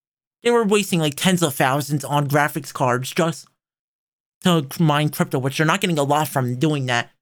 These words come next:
Maybe they were in the early days, but not now, the ones who are doing it. So, just, just, just take it from us and do your research on things before you buy into something promoted by YouTubers.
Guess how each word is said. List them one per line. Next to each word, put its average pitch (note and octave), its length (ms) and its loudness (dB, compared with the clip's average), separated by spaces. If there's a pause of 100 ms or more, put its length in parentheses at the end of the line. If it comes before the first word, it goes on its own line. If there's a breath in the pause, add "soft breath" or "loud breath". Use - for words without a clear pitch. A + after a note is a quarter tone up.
(120)
Maybe A3+ 160 2
they A3 80 4
were F3 160 2
in D#3+ 80 0
the C#3 100 2
early D#3+ 220 4
days, E3+ 260 0
but B2+ 140 -2
not C#3 360 0 (140)
now, C#3+ 460 2 (140)
the E3 80 0
ones D3+ 140 2
who D3+ 60 2
are C#3+ 60 4
doing D#3 300 2
it. E3+ 140 -2 (800)
So, C#3+ 340 0 (2000)
just, - 240 0
just, - 300 -2 (160)
just - 200 -2
take A#3+ 200 0
it F#3 80 0
from D3+ 160 2
us D3 260 0 (320)
and D3+ 400 0 (400)
do G#3 80 2
your F#3 140 4
research E3 460 0
on D#3+ 180 2
things E3 300 2
before C#3+ 360 0
you C#3 160 -2
buy C3+ 340 0
into C#3 600 2
something C#3 480 -2
promoted C#3+ 520 4 (600)
by C#3+ 160 0
YouTubers. E3 540 0